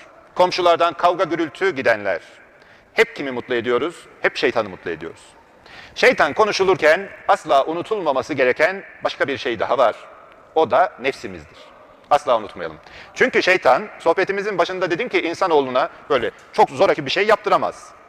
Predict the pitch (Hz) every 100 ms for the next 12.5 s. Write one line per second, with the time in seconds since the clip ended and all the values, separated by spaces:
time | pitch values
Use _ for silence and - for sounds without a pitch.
0 | - - - - 165 160 180 208 156 156
1 | 165 156 131 147 202 151 135 - - 175
2 | 113 - 131 - 117 - 101 - 82 -
3 | 82 _ - - - - - - - -
4 | - - - _ _ - - 147 185 185
5 | 185 170 185 190 180 156 131 131 139 147
6 | 185 156 - - 175 135 135 120 123 90
7 | - - - - - - 175 190 147 -
8 | 139 185 151 135 127 113 107 90 82 -
9 | - - - - 160 120 107 92 - -
10 | 254 180 - 214 190 131 110 113 110 -
11 | 110 117 131 139 165 196 202 175 - -
12 | 156 143 - 131 175